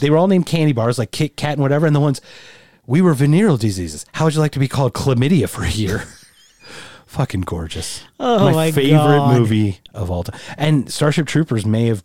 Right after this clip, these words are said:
Speaker 1: bumped it, 'cause that is, okay, go. Okay, okay, okay, okay. Your turn. Close it out.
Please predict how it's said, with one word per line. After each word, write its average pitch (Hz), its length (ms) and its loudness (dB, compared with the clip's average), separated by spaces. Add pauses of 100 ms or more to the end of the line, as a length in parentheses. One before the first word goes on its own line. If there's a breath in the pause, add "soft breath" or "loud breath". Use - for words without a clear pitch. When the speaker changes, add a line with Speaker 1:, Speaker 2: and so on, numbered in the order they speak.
(100)
Speaker 1:
bumped 110 280 -4
it, 82 140 -14 (320)
'cause 104 340 -4 (1300)
that 98 220 -8
is, 90 420 -8 (300)
okay, 98 280 -8 (400)
go. - 120 -12 (340)
Okay, 180 200 -2
okay, 127 180 -2
okay, 101 160 -12
okay. - 120 -20 (160)
Your 127 140 -4
turn. - 200 -12 (140)
Close 143 240 0
it 127 60 0
out. 113 280 -4